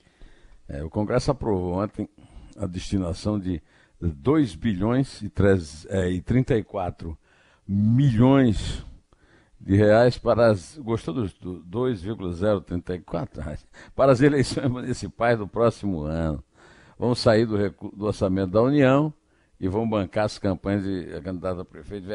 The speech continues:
Basta você cotejar com a outra notícia que o Estadão deu, que o Congresso aprovou o orçamento, né, isso aí, prevendo mil e trinta e um reais para o salário mínimo, né?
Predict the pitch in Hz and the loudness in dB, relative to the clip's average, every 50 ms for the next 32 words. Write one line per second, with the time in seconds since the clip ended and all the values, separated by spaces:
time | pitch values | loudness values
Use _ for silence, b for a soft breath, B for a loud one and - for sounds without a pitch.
0 | 104 120 143 180 180 - 190 156 b b b b b b _ - 117 110 - - | -4 0 0 0 2 0 -2 -4 b b b b b b _ 0 0 0 2 2
1 | 139 135 117 - - 131 127 - 117 113 104 95 87 135 143 135 - - 135 127 | 2 2 2 0 -2 -8 -4 -2 0 0 2 4 4 4 4 4 2 -2 -2 0
2 | 117 123 135 123 147 143 135 127 101 - - 123 - - - - 117 - - 123 | 0 0 0 0 0 0 0 0 -2 -2 -2 -4 -4 -4 -8 -12 -4 2 4 4
3 | 110 98 101 92 85 95 107 101 - 101 - 123 117 101 92 101 113 117 - 127 | 4 4 2 2 2 0 -2 -2 -4 -6 -4 -2 2 4 6 6 6 6 4 2
4 | 113 - - 104 95 87 92 101 95 92 - - 90 87 107 127 131 117 - - | -2 -2 0 -2 0 0 2 4 4 4 2 2 0 2 4 4 4 2 2 -2
5 | 71 78 92 98 92 82 76 73 - - 85 90 - - b b b b b b | -6 -4 -2 -2 -2 -2 -4 -6 -8 -6 -6 -4 -4 -6 b b b b b b
6 | b - - - 113 107 92 92 117 127 131 127 120 123 - - - 120 127 143 | b -2 4 6 8 8 8 8 8 8 6 4 2 0 -4 -2 4 6 8 8
7 | 147 143 131 - _ - 139 123 120 101 - 117 107 101 98 101 101 101 98 98 | 10 8 6 6 _ 4 4 4 6 6 6 6 6 6 6 6 6 6 6 6
8 | 95 95 95 92 - - 101 92 98 - - 107 98 95 90 90 95 98 92 92 | 8 8 6 6 4 2 0 0 0 2 4 4 4 4 4 4 4 4 4 2
9 | 87 87 85 80 73 71 73 71 76 78 73 | 2 2 2 0 -2 -2 -4 -4 -4 -6 -6